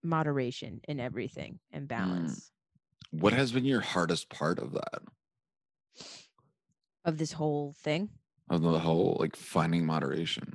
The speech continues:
Speaker 2: like, what?
Speaker 1: Um, it's falling back into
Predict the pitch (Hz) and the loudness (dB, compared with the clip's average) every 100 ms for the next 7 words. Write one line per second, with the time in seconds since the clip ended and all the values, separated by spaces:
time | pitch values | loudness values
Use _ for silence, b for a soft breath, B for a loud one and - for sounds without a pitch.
0 | - 71 69 78 73 - - _ _ _ | -8 -8 -2 0 0 -2 -10 _ _ _
1 | B B B B B B - - _ 196 | B B B B B B -16 -18 _ 4
2 | 220 226 226 220 180 - _ _ _ - | 6 4 2 0 -4 -14 _ _ _ -20
3 | - _ 208 - - 180 185 196 185 175 | -20 _ -6 -6 0 2 2 0 0 2
4 | 185 - 180 180 - 170 170 170 165 165 | 2 0 -6 -6 -4 -4 -2 -2 -2 -6